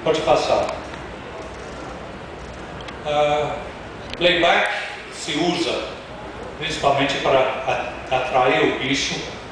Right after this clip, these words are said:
por vários motivos, para fotografá-lo, para gravar melhor, ou talvez só para identificar o bicho.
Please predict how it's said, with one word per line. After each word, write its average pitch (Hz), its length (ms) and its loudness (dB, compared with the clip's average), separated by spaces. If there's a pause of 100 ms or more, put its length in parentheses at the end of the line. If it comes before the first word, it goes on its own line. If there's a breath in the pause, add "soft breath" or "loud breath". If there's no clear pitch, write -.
(140)
por 131 120 2
vários 165 400 6
motivos, 131 500 -4
para - 280 -8
fotografá-lo, 165 880 4 (520)
para 120 440 4 (1000)
gravar 131 540 6
melhor, 170 520 4 (760)
ou 165 580 4
talvez 165 340 6
só 175 320 4 (180)
para 170 120 0
identificar 180 680 2
o - 180 2
bicho. - 260 -4